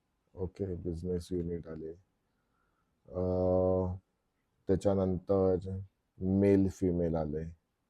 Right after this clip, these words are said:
जेंडर बोलतात त्याला. जेंडर. ते जेंडर आपण actually स्टार्टिंगला घेऊ, कारण हे मी समजवतो, हे जरा लॉजिकल आहे. का माहिती, जेंडर दोन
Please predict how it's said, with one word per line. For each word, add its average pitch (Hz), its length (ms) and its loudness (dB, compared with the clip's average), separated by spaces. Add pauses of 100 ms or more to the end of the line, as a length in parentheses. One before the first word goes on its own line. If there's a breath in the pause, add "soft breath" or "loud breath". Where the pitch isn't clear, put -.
(3250)
जेंडर 92 500 6
बोलतात 76 400 -6
त्याला. 82 380 -16 (1900)
जेंडर. 82 680 -4 (2000)
ते 113 200 2
जेंडर 110 360 6
आपण 120 320 2
actually 117 400 -6
स्टार्टिंगला 107 600 0
घेऊ, 90 260 0 (920)
कारण 107 600 2
हे 110 220 4
मी 120 120 2
समजवतो, 113 420 0
हे 131 100 2
जरा 131 200 6
लॉजिकल 117 640 4
आहे. 98 80 0
का 120 260 4
माहिती, 123 300 0
जेंडर 113 400 6
दोन 110 380 4